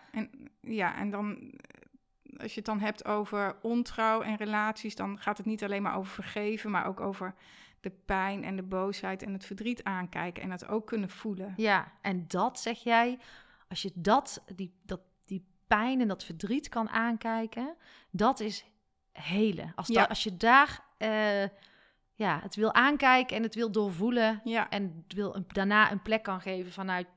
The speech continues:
Speaker 2: ja, je hart.
Speaker 1: Ja, en dat is bij mij eigenlijk heel letterlijk.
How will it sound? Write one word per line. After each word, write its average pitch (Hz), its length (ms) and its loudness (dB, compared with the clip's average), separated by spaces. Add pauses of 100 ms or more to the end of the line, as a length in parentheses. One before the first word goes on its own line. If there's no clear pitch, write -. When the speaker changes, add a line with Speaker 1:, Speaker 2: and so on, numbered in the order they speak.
(220)
Speaker 2:
ja, 156 240 -10
je 170 120 -12
hart. 160 440 -6
Speaker 1:
Ja, 247 240 6 (1000)
en 240 140 0
dat 240 140 -2
is 262 220 0
bij 233 100 2
mij 240 240 6
eigenlijk 233 360 2
heel 247 300 2
letterlijk. 262 1040 0